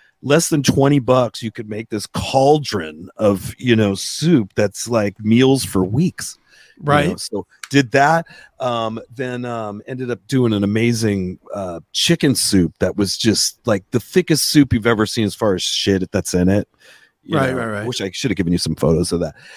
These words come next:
Speaker 1: But, uh, yeah, my cooking was out of, out of control, um, but it, it takes up a lot of time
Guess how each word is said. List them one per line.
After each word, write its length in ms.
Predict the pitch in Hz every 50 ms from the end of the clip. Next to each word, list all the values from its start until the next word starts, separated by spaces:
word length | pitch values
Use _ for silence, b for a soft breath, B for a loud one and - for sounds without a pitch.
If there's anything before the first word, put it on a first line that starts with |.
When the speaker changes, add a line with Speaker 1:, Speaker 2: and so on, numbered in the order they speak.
| B B B B _
Speaker 1:
But, 160 | - 120 117
uh, 140 | 117 110 107 104
yeah, 120 | 127 123
my 100 | 113 110 107
cooking 260 | - 190 180 - 202
was 160 | 185 160 135
out 160 | 139 127 127
of, 60 | 127 123
out 200 | - 117 113 113
of 60 | 117
control, 540 | - 127 110 - - - 107 104 101 101 101 b b b b b b _
um, 300 | 113 110 107 104 104 101
but 260 | 101 131 123 117 117 - -
it, 140 | 135 135 -
it 300 | 135 135 113 - _ _
takes 560 | - - - 208 220 - - - - - - _ _
up 280 | - 147 143 135 - -
a 100 | 107 107
lot 600 | 113 110 107 104 113 123 123 127 120 104 90 - _ _ _ _ _ _ _ -
of 160 | 107 92 -
time 480 | - - 104 87 76 67 64 - -